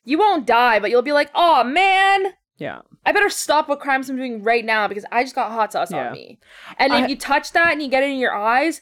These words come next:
Speaker 2: Not
Speaker 1: that's
Speaker 2: good.
Speaker 1: really bad.
Speaker 2: Yeah, that's a bad. That also kinda ties into kind of what I would love is if streetcars had, like, paintball guns attached to them. <laughs> No. <laughs>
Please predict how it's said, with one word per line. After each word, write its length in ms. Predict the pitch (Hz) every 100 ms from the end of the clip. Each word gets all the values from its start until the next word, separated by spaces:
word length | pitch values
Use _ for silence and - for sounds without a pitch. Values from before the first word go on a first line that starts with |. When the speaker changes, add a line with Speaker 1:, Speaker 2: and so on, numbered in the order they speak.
| -
Speaker 2:
Not 120 | 185
Speaker 1:
that's 120 | 262
Speaker 2:
good. 120 | 240
Speaker 1:
really 240 | 453 415 262
bad. 520 | 254 254 196 143 - _ _
Speaker 2:
Yeah, 220 | 175 180 -
that's 160 | - 156
a 40 |
bad. 440 | 165 175 180 147 - - - - - _
That 320 | 175 240 240
also 240 | 240 302
kinda 240 | 254 262 233
ties 240 | 233 196
into 280 | 196 196 202
kind 280 | - - 220
of 80 | 349
what 120 | 277
I 160 | 143 139
would 340 | 165 156 147 110 139 143
love 440 | 127 123 185 - _ _ _ _ -
is 160 | 185
if 100 | 214 -
streetcars 640 | - 196 185 226 220 233
had, 220 | 226 180
like, 200 | 185 170 _
paintball 500 | - 156 - 190 185 185
guns 220 | 190 185
attached 440 | 190 208 175 -
to 80 | 214
them. 300 | 196 208 220 _ _ _ _ _ _ _ _ _ _ _ _
<laughs> 1200 | - - 1047 960 - - 1077 571 - 196 - 240 - - 320 -
No. 400 | 175 247 233 165
<laughs> 20 | -